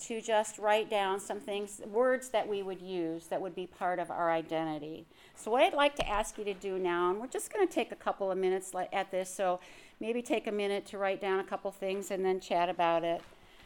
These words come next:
I'd like you to zero in on one of those identities, just one that you wrote. Focus in on that one. And then make a list of things you do that would be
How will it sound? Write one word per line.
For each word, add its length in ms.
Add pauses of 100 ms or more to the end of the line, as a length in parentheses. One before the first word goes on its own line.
(460)
I'd 140
like 260
you 100
to 540
zero 500
in 240
on 220
one 200
of 140
those 240
identities, 600
just 260
one 240
that 140
you 120
wrote. 320
Focus 380
in 100
on 200
that 260
one. 320 (540)
And 180
then 260 (340)
make 360
a 60
list 380
of 140
things 540
you 260 (100)
do 440 (840)
that 200
would 180
be 360